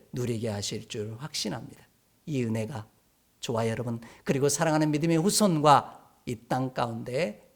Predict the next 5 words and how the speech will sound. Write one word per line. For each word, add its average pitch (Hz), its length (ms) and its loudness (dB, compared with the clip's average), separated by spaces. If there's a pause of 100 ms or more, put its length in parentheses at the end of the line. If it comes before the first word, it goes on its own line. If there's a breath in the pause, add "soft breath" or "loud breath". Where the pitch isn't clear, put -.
가득하기를 131 920 -8 (220 soft breath)
주의 127 240 -4
이름으로 120 640 -6
축복합니다. - 920 -10 (440)
기도하겠습니다. 120 1080 -6